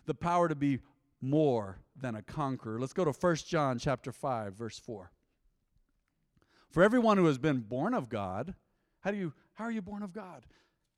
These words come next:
Nicodemus asked Jesus, he said, "How can someone enter back into their mother's womb?" Jesus said, "You gotta be born again."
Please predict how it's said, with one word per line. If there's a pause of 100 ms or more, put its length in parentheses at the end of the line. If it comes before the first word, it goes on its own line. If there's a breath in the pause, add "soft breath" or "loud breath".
(100)
Nicodemus
asked
Jesus,
he
said,
"How
can
someone
enter
back
into
their
mother's
womb?" (260 loud breath)
Jesus
said,
"You
gotta
be
born
again."